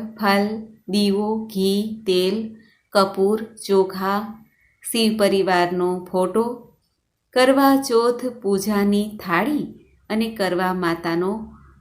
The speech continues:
ફોટો પણ લઈ શકાય છે. સોળ શૃંગારની સામગ્રી લેવી,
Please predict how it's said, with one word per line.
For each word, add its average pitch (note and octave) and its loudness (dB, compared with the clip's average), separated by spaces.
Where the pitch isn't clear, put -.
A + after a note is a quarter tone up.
ફોટો F#3 0
પણ G#3 2
લઈ G#3+ 0
શકાય A3+ -2
છે. C4 -8
સોળ B3+ 10
શૃંગારની A#3 2
સામગ્રી F#3+ 0
લેવી, A3 -2